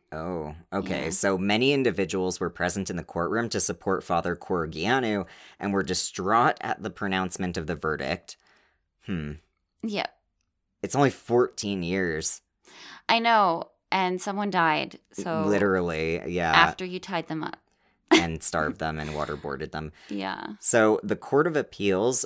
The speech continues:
Speaker 1: reduced his sentence to seven years. Ugh. And Corigianu was freed on parole in November twenty eleven after serving two-thirds of his punishment. So
Speaker 2: Yep.
Speaker 1: they basically all got away with this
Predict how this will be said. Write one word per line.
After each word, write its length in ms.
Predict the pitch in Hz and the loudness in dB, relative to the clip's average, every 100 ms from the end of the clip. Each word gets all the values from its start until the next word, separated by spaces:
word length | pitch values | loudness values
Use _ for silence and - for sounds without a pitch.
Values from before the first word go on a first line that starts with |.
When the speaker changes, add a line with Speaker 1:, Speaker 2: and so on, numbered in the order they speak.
| - | -2
Speaker 1:
reduced 720 | 98 87 - 92 131 156 - | -2 -2 -2 0 2 2 2
his 160 | 95 - | 0 2
sentence 460 | 87 90 92 90 | 0 -2 -2 -2
to 100 | 98 | 0
seven 520 | - 151 165 175 208 | 4 6 8 8 4
years. 680 | 165 127 147 185 220 202 - - - | 4 6 6 6 6 4 2 -2 0
Ugh. 480 | 123 143 - 139 - _ | 2 4 4 0 -6 _
And 160 | - 123 | -4 2
Corigianu 720 | - 156 160 139 127 131 139 | 8 10 10 8 8 8 6
was 180 | 120 - | 4 4
freed 340 | - 113 123 | 2 6 6
on 160 | 120 113 | 6 0
parole 560 | 110 95 87 80 95 123 - | 0 0 2 2 0 -4 -6
in 120 | 107 101 | -2 2
November 400 | 92 101 95 95 | 2 2 2 0
twenty 300 | - 98 92 | -2 -2 0
eleven 440 | 87 90 87 87 | 4 4 2 -2
after 340 | - 87 87 | -2 -2 -2
serving 520 | 90 104 95 95 92 - - _ _ | -4 -2 0 0 -2 -6 -16 _ _
two-thirds 760 | - 151 170 147 135 87 78 - | -2 0 2 2 4 4 0 -4
of 160 | 80 90 | -6 -2
his 140 | 87 | -2
punishment. 600 | 104 90 82 73 73 - | -2 -4 -6 -8 -8 -6
So 380 | - 104 98 92 | 0 2 2 0
Speaker 2:
Yep. 80 | 69 - | -4 0
Speaker 1:
they 80 | |
basically 720 | 117 143 131 101 123 107 85 - - | 4 4 4 0 2 2 0 -8 -6
all 320 | 98 90 78 - - | -2 -2 -4 -10 -4
got 160 | 85 | -2
away 180 | 80 71 | -2 -6
with 100 | 71 | -6
this 220 | 73 - | -6 -6